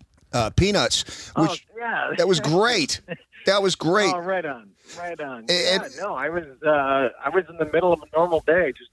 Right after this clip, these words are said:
Speaker 2: dropped off the kids, was heading to the supermarket, and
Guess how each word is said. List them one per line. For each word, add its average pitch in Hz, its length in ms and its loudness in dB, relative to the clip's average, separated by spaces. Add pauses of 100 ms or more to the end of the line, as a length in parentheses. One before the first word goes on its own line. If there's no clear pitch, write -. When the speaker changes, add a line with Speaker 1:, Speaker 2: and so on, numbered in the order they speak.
Speaker 2:
dropped 131 280 0
off 147 160 2
the - 80 -14
kids, 160 320 0
was 135 120 -8 (100)
heading 143 180 -2
to 131 80 -6
the 123 160 -4
supermarket, 143 640 2
and 117 160 -4